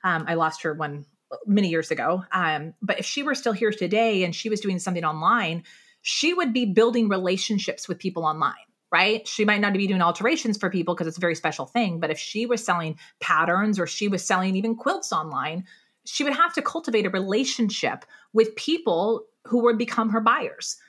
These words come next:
So if you think about this, for people to know about your quilting store or to know about your products, they're probably not just randomly stumbling upon it.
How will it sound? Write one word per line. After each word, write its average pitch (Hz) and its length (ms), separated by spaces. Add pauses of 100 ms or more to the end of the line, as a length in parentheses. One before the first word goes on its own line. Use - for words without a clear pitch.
(220)
So 262 300
if 240 160
you 262 80
think 320 220
about 214 260
this, 185 240
for 214 100
people 240 280
to 220 100
know 226 300
about 202 200
your 185 120
quilting 202 420
store 175 460
or 170 100
to 180 80
know 196 100
about 208 200
your 175 80
products, 147 520 (300)
they're 214 80
probably 277 420
not 214 220
just 196 240
randomly 262 840
stumbling 254 520
upon 254 360
it. 285 160